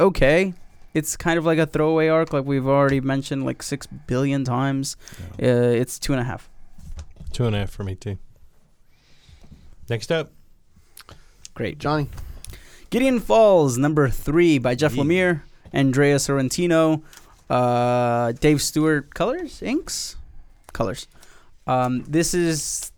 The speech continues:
Speaker 1: the story of, I'm not gonna say that joke again. Uh, the story of a priest, uh, who goes to a remote town,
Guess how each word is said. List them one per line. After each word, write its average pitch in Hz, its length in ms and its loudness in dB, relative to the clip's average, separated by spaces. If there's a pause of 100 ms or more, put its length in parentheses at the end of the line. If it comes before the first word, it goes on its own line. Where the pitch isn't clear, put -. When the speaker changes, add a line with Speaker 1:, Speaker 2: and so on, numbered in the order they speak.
(160)
Speaker 1:
the 147 120 2
story 165 520 2
of, 135 640 0 (1160)
I'm - 60 -14
not 110 120 -8
gonna 104 120 -8
say - 160 -10
that 98 140 -8
joke 113 220 -8
again. - 240 -12 (200)
Uh, 147 140 4
the 143 160 0
story 170 400 0
of 156 100 2
a 139 80 2
priest, - 680 -2 (120)
uh, 131 440 2
who 135 180 -2
goes 139 460 0
to 131 200 0
a 127 60 2
remote 127 400 0
town, 131 720 -2